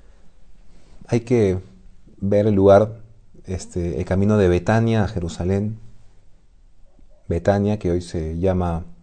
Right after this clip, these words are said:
el Azarillé, en memoria de Lázaro,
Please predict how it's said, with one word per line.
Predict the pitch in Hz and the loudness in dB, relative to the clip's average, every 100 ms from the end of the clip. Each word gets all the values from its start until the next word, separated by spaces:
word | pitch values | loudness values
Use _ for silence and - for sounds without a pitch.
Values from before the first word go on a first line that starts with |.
| - | -10
el | 92 90 92 - - | -2 -2 -2 -8 -12
Azarillé, | 80 - 87 82 87 107 104 - - - - | -12 -6 -4 -2 0 0 -2 -16 -20 -20 -14
en | 90 | -8
memoria | 82 90 92 85 | -4 0 2 2
de | |
Lázaro, | 92 101 - 107 | 2 0 -4 -8